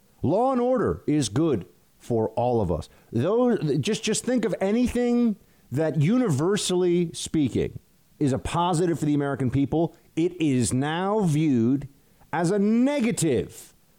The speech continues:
by the Democratic Party. They are more clearly than ever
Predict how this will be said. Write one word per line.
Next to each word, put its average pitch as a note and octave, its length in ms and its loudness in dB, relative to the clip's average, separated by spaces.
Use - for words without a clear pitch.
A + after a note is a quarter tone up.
by B2+ 140 0
the B2+ 100 0
Democratic G#2+ 540 -2
Party. F2+ 300 0
They G#2+ 160 0
are B2 180 0
more G3 640 0
clearly A#3+ 500 2
than G#3 260 0
ever B2+ 440 0